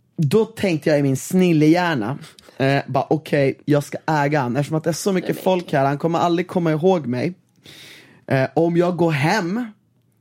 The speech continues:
Speaker 1: jag går hem, för de bodde väldigt nära krogen,
Speaker 2: Mm.
Speaker 1: där vi var. Gick hem, hängde av mig jackan
Speaker 2: Mhm.
Speaker 1: och gick tillbaka, bara, utan jacka. För jag trodde att han skulle bara säga, "Åh, en helt ny människa."
Speaker 2: <laughs>
Speaker 1: Eh, men
Speaker 2: Speciellt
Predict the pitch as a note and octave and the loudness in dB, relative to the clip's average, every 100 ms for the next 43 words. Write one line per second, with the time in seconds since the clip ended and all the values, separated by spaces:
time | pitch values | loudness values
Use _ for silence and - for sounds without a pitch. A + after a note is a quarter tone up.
0 | _ D3 C#3+ E3 G3+ G3+ F#3+ D3 C#3+ D3+ | _ -2 0 0 0 0 0 2 4 2
1 | D#3 D#3+ D#3 C#3+ C3 C3 C3 D3 B2 B2 | 2 2 2 0 -2 -2 0 -2 -2 -2
2 | D3+ F#3 G3 A#2 A#2+ B2 C#3 - - - | -6 -6 -2 -2 -2 -2 -4 -12 -20 -20
3 | - - F3+ - G3 - C#3+ - - _ | -8 -2 -2 0 -2 -4 -10 -12 -14 _
4 | - - - F3 F3 D#3 G#3+ A#3+ A3+ A3+ | -8 -8 -4 -4 0 0 2 2 2 2
5 | C4+ C#4 F3 D#3+ D3+ - - D#3 D#3+ A3 | 2 0 0 0 0 -2 -4 -2 -4 -8
6 | _ G3 G3 B3 C4 - _ F#3+ G3+ F#3+ | _ -10 -6 -8 -10 -16 _ 0 0 0
7 | G3+ A#3+ - C#3 F3+ C#4+ C#4+ C#4+ C#4+ G#3+ | 0 0 0 -2 0 2 2 0 0 -2
8 | - _ _ - A3+ A3+ - - A3+ E4+ | -4 _ _ -18 -14 -14 -10 -4 2 2
9 | C#4+ D4 C#4 C4 C4+ A3+ A3 G#3+ F3 B3 | 2 0 0 0 0 2 2 0 0 2
10 | E4 - F#3+ A3+ - - D4+ D#4 D4+ - | 2 2 4 2 0 0 2 4 4 2
11 | D4+ E4 - D#4+ - - - E4+ D#4 D4 | 2 0 -2 -4 -4 -6 -2 -2 0 2
12 | - - G3+ | 2 2 0